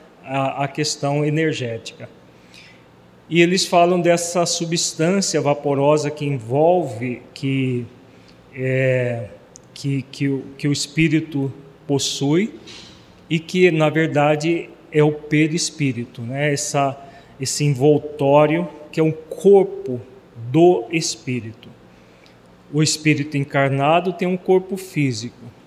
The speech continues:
O espírito desencarnado tem o corpo fluídico que eles estão descrevendo aqui. Na próxima questão isso fica mais claro.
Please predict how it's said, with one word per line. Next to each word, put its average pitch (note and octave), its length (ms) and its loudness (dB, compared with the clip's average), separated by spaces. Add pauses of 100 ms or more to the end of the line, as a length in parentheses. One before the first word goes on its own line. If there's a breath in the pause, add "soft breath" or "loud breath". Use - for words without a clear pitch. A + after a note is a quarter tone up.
(100)
O D#3 80 2
espírito D#3+ 480 0
desencarnado D3+ 1160 -2
tem D#3+ 260 -4
o E3 40 -4
corpo E3 460 -4
fluídico D3+ 800 -2
que D#3+ 220 -2
eles C#3 320 0
estão D3 420 -2 (300)
descrevendo D3 800 -2
aqui. D#3 300 -8 (840 loud breath)
Na D3+ 180 2
próxima D#3+ 580 2
questão E3 400 -2
isso E3+ 200 -6
fica E3+ 260 -4
mais F3 240 -2
claro. A#2+ 500 -2